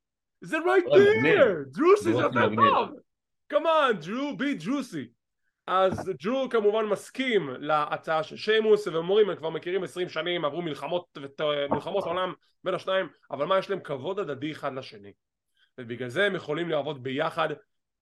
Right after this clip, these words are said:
Speaker 1: למרות שהרגשתי כזה טיזר כשהוא אמר שהם חברים מאוד טובים, אולי רידג' הולנד מקנא, יכול להיות שלא קראתי את זה נכון,
Speaker 2: זה,
Speaker 1: אבל זה הרגשה
Speaker 2: זה,
Speaker 1: שלי.
Speaker 2: גם לי זה קצת הרגיש ככה.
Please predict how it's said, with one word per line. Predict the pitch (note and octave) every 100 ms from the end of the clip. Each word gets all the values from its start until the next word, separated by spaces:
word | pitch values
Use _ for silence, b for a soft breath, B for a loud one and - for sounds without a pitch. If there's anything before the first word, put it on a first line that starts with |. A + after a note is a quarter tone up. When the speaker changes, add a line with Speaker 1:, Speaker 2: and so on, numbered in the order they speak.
| _
Speaker 1:
למרות | C3+ D3+ B3+ C#4+
שהרגשתי | C#4 B3 B3 C4 B3+
כזה | B3 G3 G3
טיזר | G3 A#3 A3 A3
כשהוא | - F#3+
אמר | F3+ G3
שהם | G#3
חברים | G3+ F3 D#3 F3 F#3
מאוד | F#3+ F#3
טובים, | E3 C3+ D#3+ A#3 A#3+ A#3 A3+
אולי | A3 F#3 F3 F3 F3+ F#3+ G#3 G#3
רידג' | G#3 F3+
הולנד | F3 G3 G3 F#3+
מקנא, | F3+ E3+ E3 F3+
יכול | A#3 D#4+ _ _ -
להיות | E3
שלא | E3+ E3
קראתי | E3 F3 F#3+
את |
זה | G#3
נכון, | G#3+ B3+ D4 B3
Speaker 2:
זה, | B2+
Speaker 1:
אבל | C#3
זה |
הרגשה | D#3+ B2+ G#2
Speaker 2:
זה, | B2+
Speaker 1:
שלי. | B2 A#2 A#2+ B2 - _ _ B2+ A2
Speaker 2:
גם | G#2+ C#3 D#3
לי | D#3 D3+
זה | C3
קצת | - G2+
הרגיש | G2+ F2+ F2+
ככה. | - E2 D#2+